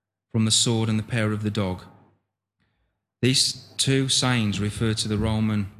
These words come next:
Roman Gentiles that were there, the sword being symbolic of governmental power, if you want to make a note of Romans thirteen four, that will bear that out.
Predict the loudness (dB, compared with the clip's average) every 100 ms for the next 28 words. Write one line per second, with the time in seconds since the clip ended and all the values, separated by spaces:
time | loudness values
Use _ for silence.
0 | -20 _ _ _ _ _ _ _ _ _
1 | _ _ _ _ _ _ _ _ _ -4
2 | 0 2 2 0 0 0 -2 -2 -2 -2
3 | -2 -2 0 -2 -4 -8 -4 0 2 2
4 | 0 0 0 0 0 0 0 0 0 -2
5 | -2 -4 -4 -12 -20 -20 _ _ _ _
6 | 0 2 0 0 -6 -4 -2 -2 -2 -6
7 | -14 -20 -20 _ _ _ _ _ -4 0
8 | 0 -2 0 0 0 -2 -2 -2 0 0
9 | -2 -2 -2 -2 -2 -2 -4 -4 -2 -2
10 | -4 -4 -6 -6 -6 -4 -2 -2 -2 -4
11 | -4